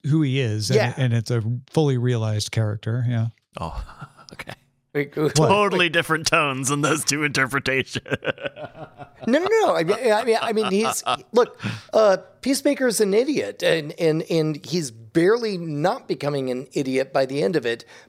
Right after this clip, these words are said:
Speaker 2: but it's because he's an idiot that he's Peacemaker. I, I don't know. The, uh, uh, the mere fact that there's lots to deconstruct here is awesome,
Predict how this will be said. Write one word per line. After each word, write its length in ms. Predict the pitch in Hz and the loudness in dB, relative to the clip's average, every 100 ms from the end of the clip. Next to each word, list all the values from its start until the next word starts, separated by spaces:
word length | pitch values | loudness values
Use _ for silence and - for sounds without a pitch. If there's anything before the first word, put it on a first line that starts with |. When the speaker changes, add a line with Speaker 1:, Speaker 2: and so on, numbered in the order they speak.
| - | -2
Speaker 2:
but 220 | 156 - | -2 0
it's 180 | 156 - | -6 -6
because 500 | - 147 208 254 - | -10 -4 0 0 -2
he's 220 | 170 127 | -4 -4
an 120 | 131 | -2
idiot 480 | 127 127 131 147 - | -2 0 0 -2 -4
that 180 | 143 - | -6 -4
he's 260 | 175 175 | -4 -4
Peacemaker. 1160 | - - - 247 - 131 101 - 143 123 117 113 | -6 -10 -6 -4 -4 -6 -8 -4 -2 -2 -4 -4
I, 80 | 190 226 202 - 214 240 | -4 -6 -8 -4 -4 -2
I 100 | 233 | -2
don't 80 | 233 | 0
know. 180 | 208 110 - - - _ | 0 -2 -12 -20 -20 _
The, 200 | - 214 214 196 175 165 | 4 4 4 4 4 2
uh, 60 | 185 | -2
uh, 520 | 143 - - - 165 - | -2 -10 -14 -8 -8 0
the 160 | 175 | 2
mere 360 | 165 160 240 262 | 2 0 0 0
fact 380 | - 233 226 226 | 0 2 2 0
that 160 | 202 160 | -2 2
there's 240 | 170 135 | 2 2
lots 400 | 131 156 185 - | 2 2 2 -2
to 180 | - 147 | -2 -2
deconstruct 720 | 107 143 160 147 - 170 170 | -2 -4 -2 -4 0 0 2
here 320 | 208 220 185 - | 2 2 0 -2
is 260 | 160 127 - - | -2 -2 -8 -2
awesome, 500 | 160 143 123 98 | 0 0 -4 -8